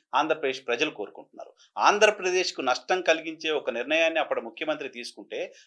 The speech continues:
అప్పటి ముఖ్యమంత్రి ఆ నిర్ణయం తీసుకోవడంలో అదానీ కూడా భాగస్వామి అయి ఉంటే, ఇప్పుడున్న ప్రభుత్వం చేయాల్సింది ఏంటి? ఇప్పుడున్న ప్రభుత్వం ఏం చేయాలి?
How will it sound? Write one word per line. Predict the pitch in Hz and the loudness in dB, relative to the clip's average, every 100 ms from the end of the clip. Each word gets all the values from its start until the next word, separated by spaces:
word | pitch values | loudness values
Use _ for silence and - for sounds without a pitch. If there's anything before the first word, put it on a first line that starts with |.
| - | 2
అప్పటి | 147 170 | 6 6
ముఖ్యమంత్రి | 151 196 196 180 | 4 0 0 4
ఆ | |
నిర్ణయం | 170 147 165 175 | 4 4 2 0
తీసుకోవడంలో | 165 156 - 156 156 | -2 -6 -4 -2 2
అదానీ | 147 120 147 160 156 | 6 6 6 4 4
కూడా | 156 147 | 2 2
భాగస్వామి | 101 135 147 147 123 | 4 2 2 -2 -4
అయి | 107 98 | -10 -12
ఉంటే, | 87 131 180 - - | -8 -6 -8 -12 -12
ఇప్పుడున్న | 147 - 190 | -6 0 2
ప్రభుత్వం | 233 202 196 202 202 | 4 4 2 -2 -6
చేయాల్సింది | 180 180 180 180 151 | -2 0 -2 -4 -2
ఏంటి? | 160 156 143 143 143 _ _ _ _ _ _ - | -2 -2 -4 -4 -10 _ _ _ _ _ _ -8
ఇప్పుడున్న | 185 190 214 | -2 2 4
ప్రభుత్వం | 208 202 202 | 4 2 2
ఏం | 165 147 | 2 2
చేయాలి? | 185 175 165 143 135 135 | 4 4 4 2 0 -8